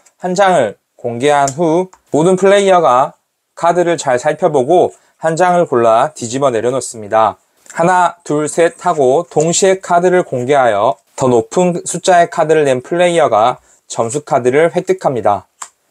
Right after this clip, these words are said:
사용한 숫자 카드는 자신의 앞에 버린 더미를 만들어 버리고 다시 사용할 수 없습니다. 따라서 플레이어마다 공평하게 일부터 십오의 숫자 카드를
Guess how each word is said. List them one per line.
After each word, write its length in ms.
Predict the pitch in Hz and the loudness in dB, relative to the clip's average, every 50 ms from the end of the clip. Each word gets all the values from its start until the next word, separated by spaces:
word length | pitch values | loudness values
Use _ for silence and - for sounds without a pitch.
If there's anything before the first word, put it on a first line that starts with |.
| _ _ _ _ _ _ | _ _ _ _ _ _
사용한 460 | - - - 202 208 214 214 214 208 | -8 -2 2 2 4 4 4 4 2
숫자 280 | 202 214 196 - 220 202 | 0 -2 -2 -2 -2 0
카드는 480 | - 208 190 185 185 180 180 185 175 131 | 0 0 0 2 2 0 0 0 -2 -4
자신의 440 | - - 131 - - - 165 165 160 | -4 -4 -4 -4 -2 -4 -2 0 0
앞에 520 | 147 135 - - - 117 110 123 131 127 | 0 0 -2 -2 -2 0 0 0 -2 -2
버린 340 | - - 113 113 139 156 151 | -2 -2 -2 -2 -2 -4 -2
더미를 380 | 135 120 113 117 123 123 131 127 | -2 -2 -2 0 -2 -2 0 0
만들어 640 | 120 107 101 101 101 120 120 127 131 131 135 - _ - | 0 -2 -2 -2 -4 -2 0 2 0 0 0 -4 _ -6
버리고 600 | - 113 113 113 113 117 143 151 135 104 90 - _ _ _ _ _ _ _ _ _ | -4 -2 0 0 0 2 2 2 2 2 -2 -6 _ _ _ _ _ _ _ _ _
다시 340 | - - - 185 - 156 139 | -6 -4 -2 -2 -2 -2 -2
사용할 400 | - 175 180 185 185 180 170 156 | 0 0 2 2 2 2 2 0
수 160 | - - 127 | 0 0 -2
없습니다. 640 | 92 - - - 139 135 127 110 107 101 92 90 - _ _ | -2 -2 -4 -6 -6 -6 -4 -2 -2 -2 -2 -6 -10 _ _
따라서 640 | _ 160 170 185 196 190 175 151 151 147 117 95 - _ | _ 0 2 2 2 2 2 2 2 2 2 0 -2 _
플레이어마다 800 | - 196 196 202 208 208 208 202 196 185 180 175 170 170 160 | -6 -2 0 2 2 2 2 2 2 2 2 0 0 0 -2
공평하게 840 | - - 127 117 - - 180 175 170 165 147 123 117 120 143 147 - | -2 -8 -10 -8 -2 0 2 2 2 2 2 2 2 2 0 -2 -4
일부터 640 | 101 151 180 190 190 180 196 190 - - 196 190 190 | -6 -2 -2 -2 0 -2 -4 -4 0 0 2 2 2
십오의 600 | 190 - - 208 180 147 147 147 151 156 165 165 | 0 -2 -4 -4 0 2 2 4 4 4 4 2
숫자 340 | - - 185 - 196 190 190 | -2 -6 -6 -4 -4 -4 -2
카드를 560 | - 170 147 139 143 143 170 180 139 - | -2 -2 0 0 0 0 2 0 0 0